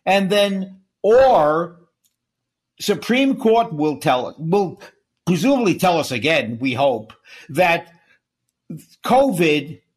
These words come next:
is not like a war or military action, and therefore he doesn't get to do that. But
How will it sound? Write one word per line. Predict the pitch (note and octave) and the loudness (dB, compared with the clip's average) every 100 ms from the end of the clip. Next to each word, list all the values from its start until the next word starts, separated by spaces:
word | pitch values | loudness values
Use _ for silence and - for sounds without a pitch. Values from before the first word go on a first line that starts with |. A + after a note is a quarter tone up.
| - | -8
is | E3 C#3 | -6 0
not | G#3 G#3 | -2 0
like | E3 F3+ F3 | 0 0 0
a | |
war | D#3 C#3 D3 B2+ G2 G2 _ _ - | -2 0 0 0 -2 -10 _ _ -2
or | D3+ | -2
military | D3 F3 F3 E3 C#3 C3 | 2 0 0 -2 -2 -2
action, | A#2 A#2 - E2 D#2+ - - | -4 -8 -12 -14 -16 -20 -6
and | D#3+ E3+ | -2 0
therefore | A3+ B3 - F#3+ F#3 E3+ - | 2 0 0 0 2 0 -4
he | - A#3+ | -2 2
doesn't | B3+ F3 E3+ | 0 0 -2
get | F#3+ F#3+ | -2 -2
to | D#3+ | -2
do | B2 D#3 | 0 -2
that. | C3 A2 F2 - _ _ | 0 -2 -4 -14 _ _
But | - A#2+ G#3+ G#3+ | -10 -2 0 -2